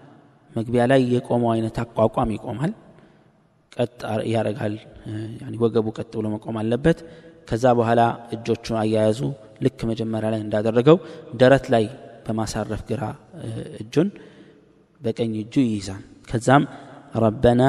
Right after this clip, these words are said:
ወለከል ሐምድ፣ ረበና ወለከል ሐምድ፣ ጌታችን ሆይ ምስጋና ይገባ» ማለት ነው ትርጉሙ። ይህንም ይላል።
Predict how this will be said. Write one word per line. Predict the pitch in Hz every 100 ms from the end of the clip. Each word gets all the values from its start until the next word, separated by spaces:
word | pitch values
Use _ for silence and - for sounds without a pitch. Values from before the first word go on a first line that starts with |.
| 143 -
ወለከል | 120 117 110 107 110 101
ሐምድ፣ | - 107 104 95 - - - _ _ _ _ _ _ -
ረበና | 107 107 110 117 113 113 143 - - - - -
ወለከል | 113 110 107 - 107
ሐምድ፣ | - 104 104 - - _ _ _
ጌታችን | 113 120 - 110 - 107
ሆይ | 104 113 139 -
ምስጋና | 117 117 - 127 110
ይገባ» | 107 101 113 104 101 117
ማለት | 147 131 -
ነው | 117
ትርጉሙ። | - 110 110 107 - - - -
ይህንም | 113 107 113 135
ይላል። | 143 107 104